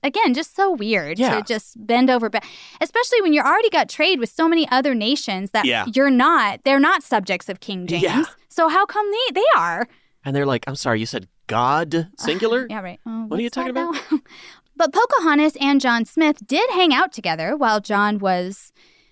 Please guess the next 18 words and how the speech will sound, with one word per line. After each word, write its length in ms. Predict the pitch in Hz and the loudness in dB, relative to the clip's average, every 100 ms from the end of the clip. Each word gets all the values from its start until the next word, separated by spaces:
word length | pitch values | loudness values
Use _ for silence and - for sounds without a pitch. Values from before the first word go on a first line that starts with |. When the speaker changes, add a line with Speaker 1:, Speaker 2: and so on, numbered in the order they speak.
| _ | _
Speaker 1:
either 240 | 349 415 370 | -2 2 2
being 200 | 359 302 | 2 4
hosted 400 | 330 311 - 247 | 4 2 -4 0
by 320 | 269 277 269 | 2 4 4
or 160 | 214 190 | 2 2
held 240 | 247 240 | 0 2
<laughs> 140 | 262 | 4
hostage 420 | 262 247 226 208 - | 2 0 -2 -2 0
by 180 | 190 190 | 0 0
Powhatan, 680 | 185 190 180 254 277 330 302 | -2 0 0 2 2 2 0
depending 380 | 240 247 240 | 0 2 2
on 120 | 226 220 | 0 0
how 120 | 202 | 0
you 240 | 190 190 | -2 -4
see 220 | 190 185 196 | -4 -4 -6
Speaker 2:
<laughs> 40 | |
Yeah. 60 | 233 | -4
Speaker 1:
things. 360 | 240 294 - | -2 -2 -4